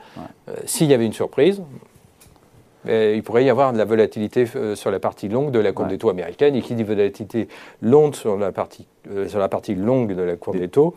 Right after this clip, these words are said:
Speaker 2: dit volatilité sur l'ensemble des courbes des taux, euh, à
Speaker 1: Et
Speaker 2: travers
Speaker 1: aussi
Speaker 2: le monde.
Speaker 1: souvent sur les marchés actions,
Speaker 2: Et sur les
Speaker 1: d'ailleurs.
Speaker 2: devises.
Speaker 1: Il y a une corrélation.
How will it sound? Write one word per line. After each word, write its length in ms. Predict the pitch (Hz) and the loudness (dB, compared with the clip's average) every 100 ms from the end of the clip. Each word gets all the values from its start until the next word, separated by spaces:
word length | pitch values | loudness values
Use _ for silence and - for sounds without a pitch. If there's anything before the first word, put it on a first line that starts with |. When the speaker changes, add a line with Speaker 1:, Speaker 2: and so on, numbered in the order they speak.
| - - - | -10 -20 -12
Speaker 2:
dit 160 | 98 113 | -4 -2
volatilité 560 | 107 95 - 82 127 | 0 -2 -4 -8 -6
sur 180 | 135 95 | -4 -4
l'ensemble 400 | 90 92 127 120 | -4 -4 -4 -4
des 80 | 95 | -4
courbes 220 | - 90 | -6 -8
des 100 | 87 | -8
taux, 320 | - 113 120 90 | -6 -2 -2 -2
euh, 200 | 85 - - - - - - | -4 -8 -14 -16 -16 -16 -6
à 60 | 202 | -2
Speaker 1:
Et 40 | |
Speaker 2:
travers 200 | 95 120 | 0 0
Speaker 1:
aussi 80 | 131 | 2
Speaker 2:
le 40 | |
monde. 80 | 101 | 0
Speaker 1:
souvent 220 | 95 95 | -2 -6
sur 140 | 95 87 | -6 -10
les 60 | |
marchés 300 | 85 82 - | -10 -12 -14
actions, 220 | 87 90 101 | -12 -8 -6
Speaker 2:
Et 40 | |
sur 140 | - | -4
les 80 | 101 | -4
Speaker 1:
d'ailleurs. 140 | 82 82 | -2 -4
Speaker 2:
devises. 160 | 82 | -8
Speaker 1:
Il 40 | 92 | -6
y 20 | |
a 40 | |
une 60 | 95 | -6
corrélation. 480 | 104 95 92 - | -2 -2 -2 -4